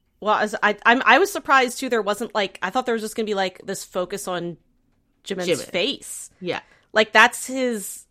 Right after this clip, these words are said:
Speaker 1: like, the album is called Face. And so I
Speaker 2: Yeah.
Speaker 1: thought it was just going to be, like, showing off how pretty he was, which, again,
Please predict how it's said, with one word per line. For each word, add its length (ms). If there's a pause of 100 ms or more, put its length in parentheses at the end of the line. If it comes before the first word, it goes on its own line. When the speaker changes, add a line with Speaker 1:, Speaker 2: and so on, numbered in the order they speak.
(260)
Speaker 1:
like, 280 (420)
the 160
album 320
is 100
called 420
Face. 640
And 140
so 120
I 80
Speaker 2:
Yeah. 40
Speaker 1:
thought 220
it 60
was 140
just 140
going 160
to 100
be, 160
like, 200
showing 320
off 160
how 120
pretty 340
he 140
was, 260
which, 140
again, 300